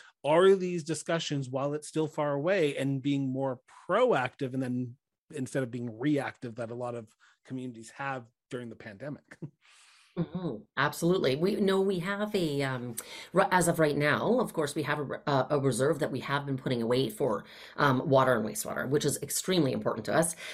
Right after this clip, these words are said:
Speaker 2: Um, but we are also, um, building a, the, the whole pipeline now to, um, to Saskatoon, which is, which is gonna be great. Um, that's gonna be a wonderful thing. And, and, uh, and then of course, at this point in time, I mean,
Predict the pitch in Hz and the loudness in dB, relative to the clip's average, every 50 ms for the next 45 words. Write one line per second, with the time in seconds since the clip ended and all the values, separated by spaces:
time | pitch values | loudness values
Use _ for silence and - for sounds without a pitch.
0 | - - - 180 175 170 180 185 170 185 185 180 180 170 165 165 208 214 214 - | -2 2 4 6 8 8 6 6 4 2 4 4 4 4 4 4 4 0 0 2
1 | 247 214 190 - 139 147 139 139 135 139 - 131 170 165 165 156 160 156 147 - | 2 2 2 2 0 -2 -2 -2 -2 -4 0 2 4 4 4 4 2 2 0 -2
2 | - 143 139 139 139 - _ - 147 131 147 135 131 123 120 - - - 147 139 | -2 -2 -2 -2 -4 -6 _ -12 -4 0 2 2 2 2 0 -2 -2 -2 -2 2
3 | 151 165 - - 143 143 143 143 143 139 127 127 123 123 123 131 127 - - 165 | 2 0 0 0 -2 -4 -4 -4 -4 -4 -2 -2 -2 -2 -2 -2 -2 0 2 4
4 | 160 151 147 143 139 139 131 135 - - - _ _ _ - 135 127 123 120 117 | 4 4 4 4 2 0 0 -2 -4 -8 -12 _ _ _ -2 0 0 0 -2 -4
5 | - - 170 - - 147 147 - 175 - - - 175 - - - - _ _ - | -4 -4 -2 0 0 0 0 -2 -4 -4 0 0 0 0 0 -2 -10 _ _ -4
6 | 151 139 147 131 131 - - _ _ _ - 131 123 - 131 - 143 151 175 170 | -4 -2 -2 -2 -4 -6 -10 _ _ _ -6 -6 -4 -4 -4 -4 -2 -2 2 2
7 | 175 123 156 208 214 - - - - - - - - 151 143 143 139 135 131 139 | 4 4 4 4 2 0 -6 -12 -16 -16 -16 -6 0 2 4 6 6 6 4 4
8 | 139 - 135 120 131 - - 175 180 170 185 180 170 165 165 151 147 - 151 - | 2 0 -2 -2 -2 -6 -8 -8 -8 -6 -6 -4 -4 -4 -4 -6 -8 -10 -8 -4
9 | 151 143 196 339 359 202 - - 143 139 135 135 135 131 143 139 139 135 131 135 | -4 -2 -2 -2 -2 -4 -4 -2 -2 -2 0 0 -2 -2 -2 -2 0 0 0 -2
10 | 131 - - - - - - 196 185 190 185 180 175 - 220 208 208 202 208 - | -2 -6 -10 -18 -16 -4 -2 0 0 2 0 -2 -2 2 4 4 4 4 2 -2
11 | - - 190 175 175 - 185 175 175 160 - 175 185 185 180 170 170 170 165 | -4 -4 -6 -6 -4 -4 -4 -4 -4 -4 -4 -4 -4 -2 -2 0 0 0 0